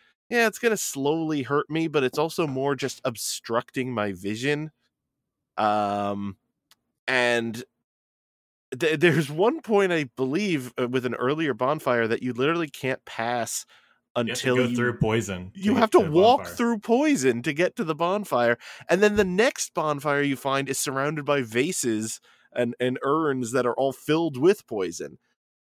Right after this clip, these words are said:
Speaker 1: Uh, I, I think at least. Um,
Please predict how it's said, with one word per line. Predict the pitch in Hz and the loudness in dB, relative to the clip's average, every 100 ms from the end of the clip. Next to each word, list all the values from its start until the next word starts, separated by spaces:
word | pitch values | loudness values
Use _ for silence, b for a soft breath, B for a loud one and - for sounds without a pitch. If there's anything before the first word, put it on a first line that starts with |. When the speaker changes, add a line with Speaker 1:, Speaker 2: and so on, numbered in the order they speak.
| - | -4
Speaker 1:
Uh, | 117 110 107 104 98 98 - _ _ - | 0 2 2 0 -2 -4 -8 _ _ -4
I, | 110 85 | -4 -2
I | 101 | -4
think | 95 190 233 104 | 0 0 0 0
at | 69 | -6
least. | 87 98 - - - | -6 -8 -10 -14 -4
Um, | 117 120 123 117 117 | 0 2 2 2 -2